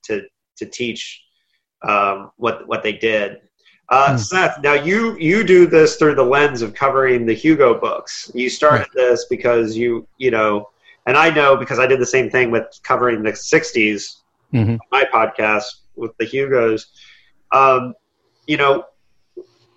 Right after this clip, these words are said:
Speaker 1: you didn't come, you didn't, you started this because you wanted to read the Hugo books, not necessarily to teach
Speaker 2: Mm-hmm.
Speaker 1: people about it. But
Speaker 2: Right.
Speaker 1: what has been the experience of seeing how reading those books together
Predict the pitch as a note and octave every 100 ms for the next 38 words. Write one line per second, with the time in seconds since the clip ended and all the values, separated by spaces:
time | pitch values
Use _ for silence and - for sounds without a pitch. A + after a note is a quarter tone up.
0 | _ - - F#3 A#3 A3+ F3+ - - E3
1 | D#3+ D3+ F3 G3+ F3 D#3+ D#3+ - G3 F#3+
2 | C#3 C3+ - - C3 C3 C3+ B2 C3 C#3
3 | D3 C3+ C3 A2+ B2 A#2 G#2+ A2 B2+ B2
4 | A2+ G#2 - D#3 - C#3 C#3+ C#3+ C3 A2+
5 | C3+ B2+ A#2+ A2+ - C3+ A#2 G#2 A#2 A#2
6 | G#2 A2 G#2+ G#2+ G#2+ _ _ _ - A#2
7 | F2+ G3+ D3 D#3+ D3 C3+ B2+ - D3+ D3
8 | C3+ B2+ A2+ - C#3 C3 A#2+ A#2+ B2 B2+
9 | A#2+ A#2 G#2 - - B2+ C3+ C#3+ C3+ B2
10 | A2+ C3 B2+ - A2+ B2 B2 A#2+ A2